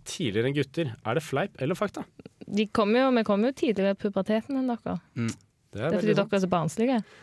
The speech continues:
Speaker 1: Åh.
Speaker 2: Åh.
Speaker 1: Det er den styggeste myten jeg vet om.
Speaker 2: <laughs>
Speaker 3: Det var også nevnt
Speaker 2: Jo,
Speaker 3: da jeg
Speaker 2: men
Speaker 3: var på Gløshaugen, med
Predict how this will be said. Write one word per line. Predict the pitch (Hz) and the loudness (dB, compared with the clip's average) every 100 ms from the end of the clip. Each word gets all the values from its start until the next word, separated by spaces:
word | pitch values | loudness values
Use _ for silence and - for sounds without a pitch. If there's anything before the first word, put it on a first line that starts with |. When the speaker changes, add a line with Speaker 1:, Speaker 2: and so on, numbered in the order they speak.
| - _ _ _ | -20 _ _ _
Speaker 1:
Åh. | 123 123 117 110 | 4 6 6 4
Speaker 2:
Åh. | 104 175 170 165 165 160 160 156 151 160 175 | 4 4 4 4 4 2 2 0 -2 -4 -4
Speaker 1:
Det | 107 | -4
er | 104 | -4
den | 107 | -2
styggeste | - - 120 98 80 87 - 113 | -2 -2 -4 -6 -8 -8 -4 -2
myten | 104 - 131 | -2 -2 0
jeg | 123 | 0
vet | 113 | 2
om. | 151 | 6
Speaker 2:
<laughs> | 254 226 240 202 - - 240 233 196 - | 8 10 10 10 8 8 8 4 0 2
Speaker 3:
Det | |
var | 131 147 | 4 4
også | 185 185 | 4 2
nevnt | 135 139 | 4 4
Speaker 2:
Jo, | 349 | 6
Speaker 3:
da | |
jeg | 147 147 | 6 6
Speaker 2:
men | 135 | 4
Speaker 3:
var | 131 | 0
på | 131 | 2
Gløshaugen, | 127 110 104 101 107 | 2 2 2 4 2
med | 120 120 | 2 2